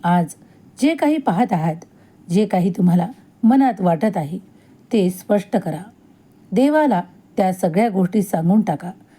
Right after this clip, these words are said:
तुमच्या मनातली भीती निघून जाईल. तुम्ही उच्च आशीर्वाद प्राप्त कराल. तुमची प्रबळ इच्छा पूर्ण होणारे आशीर्वाद तुम्हाला मिळतील.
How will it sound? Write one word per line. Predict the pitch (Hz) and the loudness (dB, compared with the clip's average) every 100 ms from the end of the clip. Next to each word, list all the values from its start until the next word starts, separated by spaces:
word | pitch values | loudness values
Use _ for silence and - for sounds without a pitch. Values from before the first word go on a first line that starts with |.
| _ - | _ -4
तुमच्या | 220 190 190 | -2 0 0
मनातली | 180 170 180 196 | 2 2 0 0
भीती | 190 170 175 | 0 0 2
निघून | 190 180 185 233 | 2 2 4 2
जाईल. | 180 160 226 _ - - - | 2 -2 -8 _ -20 -20 -2
तुम्ही | 302 302 233 247 - - | 2 4 2 -2 -12 -2
उच्च | 254 269 - 214 180 _ - | 0 0 0 -2 -2 _ -4
आशीर्वाद | 190 185 233 226 214 208 - | -2 0 0 2 2 0 -2
प्राप्त | 180 190 - 185 - | 0 -2 -2 -6 -6
कराल. | 156 185 - _ _ _ - | -10 -10 -16 _ _ _ -2
तुमची | 208 175 190 | 0 0 0
प्रबळ | 190 185 170 185 190 | 0 -2 0 0 0
इच्छा | 180 - 175 165 _ _ _ - | -2 -4 -10 -10 _ _ _ -4
पूर्ण | 311 320 | 0 2
होणारे | 320 294 294 285 | 2 2 2 2
आशीर्वाद | 180 165 233 202 165 165 - _ _ - | -2 -2 0 2 0 -2 -10 _ _ -2
तुम्हाला | 208 175 196 | 0 2 2
मिळतील. | 196 165 151 175 | 2 2 0 -4